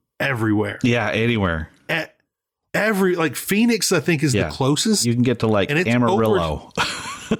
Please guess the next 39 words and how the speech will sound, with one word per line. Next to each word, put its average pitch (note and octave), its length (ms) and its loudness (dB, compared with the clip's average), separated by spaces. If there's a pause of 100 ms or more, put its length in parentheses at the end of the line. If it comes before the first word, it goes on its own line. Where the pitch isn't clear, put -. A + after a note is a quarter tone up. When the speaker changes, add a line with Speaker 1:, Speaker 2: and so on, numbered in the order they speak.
Speaker 2:
<laughs> F#3 80 -2
Speaker 1:
Yeah. G3 260 -2 (540)
Like, F3 300 -2
really, A3+ 360 2
when F3 140 2
I'm F#3 160 0
looking G#3 340 0
at F3+ 80 2
A F#3 140 2
E F#3+ 80 0
W, A#2+ 640 -2 (180)
Speaker 2:
Yeah. E2 240 2
Speaker 1:
my D#3+ 200 0
options D#3+ 560 -2
are B2+ 460 0
seven D#3+ 400 -2
hours F#3+ 320 0
to G3 80 -2
Colorado, B2 840 0
Speaker 2:
Uh-huh. F#2 360 2 (280)
Speaker 1:
Phoenix, A3 600 0
which F#3 160 0
I E3 40 2
believe D3+ 300 2
is C3+ 160 2
six - 300 -2
hours, A2+ 600 0 (440)
or D3+ 160 -4
El G3 160 0
Paso, G#3+ 540 0
which D3+ 200 0
might F#3+ 320 0
be D#3 120 -4
closer C#3+ 400 0
than A2+ 160 -2
any A#2+ 220 0
of F#2 120 -14
them. - 100 -20 (120)
Speaker 2:
Yeah. D#2 300 0